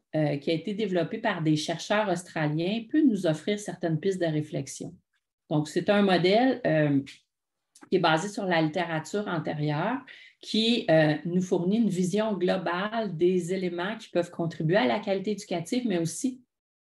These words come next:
ce que la qualité éducative a comme effet sur différentes,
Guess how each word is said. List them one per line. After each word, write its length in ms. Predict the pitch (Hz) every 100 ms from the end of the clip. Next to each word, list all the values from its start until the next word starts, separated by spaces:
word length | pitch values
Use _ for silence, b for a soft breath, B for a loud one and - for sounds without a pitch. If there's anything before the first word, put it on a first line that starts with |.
| _ _ _
ce 220 | - - 202
que 160 | 214
la 160 | 214 185
qualité 440 | 190 180 175 202
éducative 600 | 190 - 156 151 208 214 - -
a 200 | 190 185
comme 320 | 196 180 180 -
effet 600 | 185 175 - 190 185 - _ _ _ _ _ _ _
sur 340 | - 180 165
différentes, 680 | 151 - 156 156 165 175